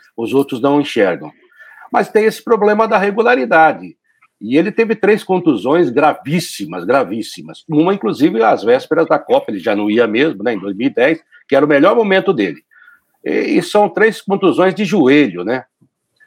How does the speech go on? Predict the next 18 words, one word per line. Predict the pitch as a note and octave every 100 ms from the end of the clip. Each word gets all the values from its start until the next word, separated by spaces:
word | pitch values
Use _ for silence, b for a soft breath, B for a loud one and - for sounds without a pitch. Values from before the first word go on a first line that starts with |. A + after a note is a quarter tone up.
| _
O | A#2+
Luiz | D3+ A#3+ D3
Álvaro, | D#3+ E3+ C#3+ B2
ex-presidente | C#3+ - C3+ A2+ A#2+
do | A2
Santos, | - D#3 D#3+ -
falou | D3 D#3+
que | E3
ele | D#3+
forçou | E3 D#3 - F#3+
a | G#3+
saída | - D3 D#3 C#3 A#2
dele | C3 C3
pro | - G3+
São | D#3+ A#2+
Paulo | C3+ C3 A2+ G2
na | G2+
época, | C#3 D#3+ - - D#2